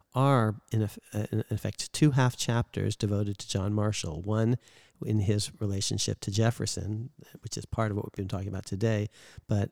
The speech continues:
the other as Chief Justice, and especially his relationship, um, to, 'cause he finds a teammate. Um, uh, um, so Jefferson has Madison, and Washington has Hamilton.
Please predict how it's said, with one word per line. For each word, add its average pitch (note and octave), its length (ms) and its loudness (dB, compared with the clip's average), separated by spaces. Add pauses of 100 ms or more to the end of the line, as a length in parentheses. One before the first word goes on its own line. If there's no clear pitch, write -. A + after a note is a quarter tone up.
(100)
the G#2+ 100 -2
other G#2+ 280 4 (360)
as A2 160 2
Chief - 280 0
Justice, B2 480 4
and G2 100 0
especially G2+ 560 0
his G2+ 320 -2 (240)
relationship, G2+ 720 -2 (340)
um, G2 180 -4 (200)
to, - 200 -2
'cause - 160 -2
he D#3 100 10
finds G#2+ 280 2
a F#2 60 -4
teammate. G2 540 -6 (280)
Um, F#2+ 240 -6 (340)
uh, - 240 -4 (280)
um, F#2+ 180 -4 (220)
so G2+ 260 0 (160)
Jefferson C3 540 4
has G#2+ 320 2 (280)
Madison, G#2 800 -2 (460)
and G2 500 -2 (140)
Washington G#2+ 680 0
has F#2+ 420 -4 (320)
Hamilton. G2+ 760 -2